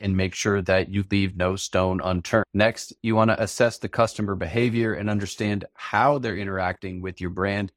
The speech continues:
at each one of those touch points. Are you expecting them to do something,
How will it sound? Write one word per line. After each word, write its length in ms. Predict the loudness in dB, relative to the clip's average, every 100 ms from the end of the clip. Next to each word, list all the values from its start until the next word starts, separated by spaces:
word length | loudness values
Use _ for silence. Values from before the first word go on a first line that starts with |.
| _ -4
at 180 | -2 0
each 260 | -2 -2
one 140 | -2 -2
of 100 | 0
those 240 | -4 -6
touch 320 | 0 0 0
points. 400 | -8 -12 -14 -20 _ _ _
Are 80 | 0
you 160 | 2 2
expecting 540 | 0 -2 -2 0 -4
them 240 | -2 -2 -6
to 80 | -2
do 160 | 0
something, 580 | 2 2 0 2 0 0